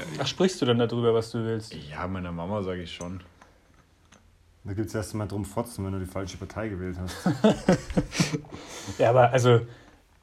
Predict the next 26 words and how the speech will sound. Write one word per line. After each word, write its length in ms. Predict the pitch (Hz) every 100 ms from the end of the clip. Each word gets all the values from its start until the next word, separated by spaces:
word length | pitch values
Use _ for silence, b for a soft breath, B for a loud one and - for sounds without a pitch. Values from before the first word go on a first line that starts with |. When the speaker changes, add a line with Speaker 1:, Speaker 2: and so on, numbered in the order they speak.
| - - - -
Speaker 1:
keine 360 | - 113 110 107
Ahnung, 340 | 139 120 117
ich 80 | 120
meine, 160 | 123
das 100 | 123
ist 140 | 120 -
natürlich 280 | 120 135 120
jetzt 180 | 123
auch 340 | - 123 - - -
sehr 240 | - 120
löblich, 380 | 120 139 151 131
Walle, 200 | 135 135
dass 200 | 127 -
du 80 | 120
dir 60 |
da 40 | 117
so 60 |
viel 180 | 113 127
Gedanken 400 | 120 120 127 135
machst. 380 | 135 131 - -
Also 160 | - 104
ich 60 |
bin 100 | 113
jetzt 140 | 127 127
nicht 160 | 123
politisch, 560 | - 120 120 120 104 -